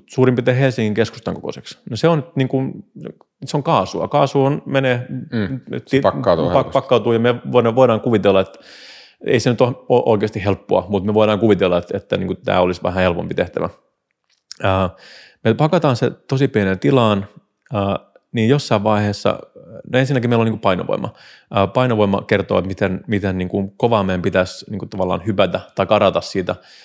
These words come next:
Speaker 1: jostain kappaleesta, kappaleen, ää, kappaleen, niinku, läheisyydestä, että me päästäis, että päästäis pois sieltä. Esimerkiksi, niinku, ma-, maapallon vai painovoima vetää meitä kaikkia alas tietyllä,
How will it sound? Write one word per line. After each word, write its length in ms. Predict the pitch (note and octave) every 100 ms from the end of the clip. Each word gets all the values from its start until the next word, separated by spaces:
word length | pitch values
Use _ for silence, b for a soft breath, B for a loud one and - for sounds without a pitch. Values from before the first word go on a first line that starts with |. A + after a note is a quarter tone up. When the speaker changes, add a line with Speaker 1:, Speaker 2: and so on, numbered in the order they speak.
| b
Speaker 1:
jostain 260 | G#2+ - G2
kappaleesta, 600 | G2+ - - - - G2 - B _
kappaleen, 440 | - - G2 F#2 F#2
ää, 460 | F2+ - - A2 G2 - - - -
kappaleen, 380 | G#2 - F#2+ F#2+
niinku, 160 | F#2 G2+ -
läheisyydestä, 680 | G#2+ G2+ F#2 F#2 F2 -
että 160 | F2+ -
me 60 | F#2
päästäis, 500 | F#2+ F#2 F#2+ - - _ _ -
että 200 | - - - _ _ _
päästäis 320 | G#2 F#2+ G2
pois 240 | - G2 -
sieltä. 260 | - - - B B B
Esimerkiksi, 400 | G#2 G#2+ G2+ G2+
niinku, 200 | G2+ G#2+ G#2 -
ma-, 200 | - G#2 G#2+
maapallon 380 | A2+ G2+ G2+ G2
vai 140 | G2
painovoima 540 | A#2 G#2+ G2 G2 G2 -
vetää 200 | A2+ G#2
meitä 260 | G2 G2 F#2 - - B2
kaikkia 320 | G#2 - F#2+
alas 340 | G2+ F#2 - - B B B B B
tietyllä, 380 | A2 F#2 F#2